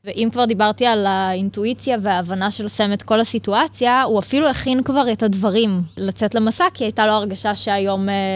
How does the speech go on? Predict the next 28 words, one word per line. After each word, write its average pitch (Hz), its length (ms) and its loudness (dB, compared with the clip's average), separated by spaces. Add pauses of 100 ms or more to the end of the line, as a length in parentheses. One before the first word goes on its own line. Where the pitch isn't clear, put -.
(280)
הם 190 120 -2
יוצאים 190 320 -4
למורדור, 269 480 0
אז 214 100 -4
הוא 214 80 -2
הולך 220 180 0
רגע 214 200 0
לאחת 202 340 -4
הסירות 185 340 -6
ליד, 262 380 2
ומביא 208 300 -4
את 233 60 -6
החפצים 302 560 -6
שלהם, 320 540 0 (460)
ופרודו 202 640 0
אומר, 220 580 2
"שב 240 360 -2
ניסיתי 226 680 2
להימלט 202 540 -2
ממך, 294 320 -4 (180)
אבל 214 140 0
אני 202 180 -4
שמח, 196 560 -6
סם. 285 400 0 (400)
לא 226 140 0
אוכל 247 280 0
לומר 208 300 2
לך 233 180 0